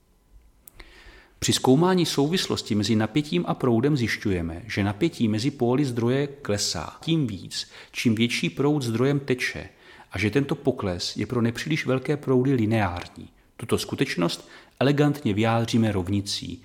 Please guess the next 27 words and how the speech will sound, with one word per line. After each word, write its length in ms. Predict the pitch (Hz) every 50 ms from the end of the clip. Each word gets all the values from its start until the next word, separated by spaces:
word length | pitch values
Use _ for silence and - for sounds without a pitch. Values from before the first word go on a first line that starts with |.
| - - _ _ _ _ _ -
U 240 | 101 98 101 - -
S 500 | 113 117 165 - - - - - - - - -
se 180 | - - - 123
rovná 460 | 120 117 110 113 101 95 - - -
U 200 | 107 95 92 92 - -
E 300 | 110 113 127 139 156 160 - - - -
méně 380 | 107 101 101 98 92 90 90 - -
R 200 | 117 120 127 139
krát 460 | - - - 113 107 104 104 - - -
I, 300 | - 87 85 80 82 - _ - _ - - - _ _ - -
kde 180 | 107 90 104
jsme 220 | 101 98 - 123 113
označili 680 | - 107 95 101 104 101 - - - 95 90 85 85 - - - -
U 180 | 104 95 92 -
S, 500 | 98 110 147 170 - - - - - - - - - - - - -
svorkové 600 | - - - 107 110 110 110 - - 104 101 95
napětí, 880 | 90 90 - - 98 95 90 - - 117 107 117 139 160 185 - - - - _ _ -
volt, 560 | 95 95 92 90 87 92 120 151 151 - - - _ -
rovná 320 | - 104 95 101 104 98 95
se 160 | - - 98
napětí 500 | 95 92 - - 117 113 - - 117 110
na 80 | 107
svorkách 460 | 98 - - 101 98 104 - 110 104 101
zatíženého 540 | 101 - - 104 98 104 92 85 82 82
zdroje, 420 | 80 87 82 85 90 98 123 175 202 - - - _ _ _ _ _ _ _ _ _ - - - - _ -
U 220 | 117 101 95 - -
E, 320 | 92 87 82 85 95 123